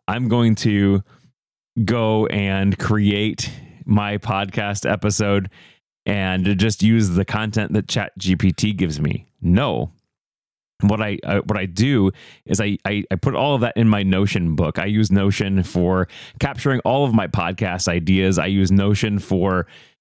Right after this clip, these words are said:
having it so that you can, uh, I, I can keep track of my podcast episodes that I've produced and things like that.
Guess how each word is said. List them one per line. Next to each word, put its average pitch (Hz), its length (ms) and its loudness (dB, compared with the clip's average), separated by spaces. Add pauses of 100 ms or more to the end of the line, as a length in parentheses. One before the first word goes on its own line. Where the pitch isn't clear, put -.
(140)
having 107 300 -2
it 98 280 -2
so 95 540 2
that 82 400 -4 (300)
you 95 280 4
can, 85 680 0
uh, 78 540 0 (540)
I, 95 160 -4
I 82 100 -4
can 90 220 -2
keep 113 220 -2
track 107 260 -2
of 92 80 -2
my 85 160 0
podcast 92 580 -4
episodes 104 460 0
that 98 160 2
I've 90 340 -2
produced 98 380 0
and 87 120 2
things 90 200 4
like 80 140 0
that. 78 200 -4